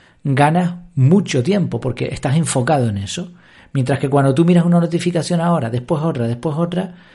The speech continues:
pues al final, mm, el tiempo no es solamente el doble, sino que es un poco más. No, bueno, no es que se te vaya a ir un año, pero se te va tiempo.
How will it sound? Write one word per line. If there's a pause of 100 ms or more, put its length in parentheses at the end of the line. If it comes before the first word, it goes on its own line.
(140)
pues
al
final, (320)
mm, (100)
el
tiempo
no
es
solamente
el
doble, (120)
sino
que
es (120)
un
poco
más. (500)
No,
bueno,
no
es
que
se
te
vaya
a
ir
un
año, (680)
pero
se
te
va
tiempo.